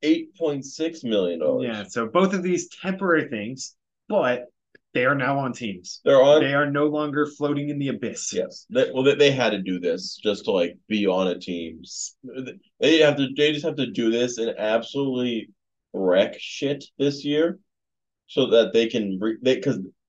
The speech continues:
Speaker 1: what they have to do is reset the running back market in their favor.
Speaker 2: Yeah,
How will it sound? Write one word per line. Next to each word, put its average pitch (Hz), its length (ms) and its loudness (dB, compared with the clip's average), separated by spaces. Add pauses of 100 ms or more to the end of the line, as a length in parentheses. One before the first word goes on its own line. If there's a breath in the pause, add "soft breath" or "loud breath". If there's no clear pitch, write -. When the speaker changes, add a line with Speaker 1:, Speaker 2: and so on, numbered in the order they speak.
(120)
Speaker 1:
what 135 180 0
they 170 80 2
have 190 140 4
to 143 60 0
do 123 120 2
is 101 120 -2
reset 123 380 0
the 104 120 4
running 107 260 2
back 95 240 2
market 90 460 -4
in 90 160 -8
their 87 220 0
favor. - 320 -14 (680)
Speaker 2:
Yeah, 143 300 2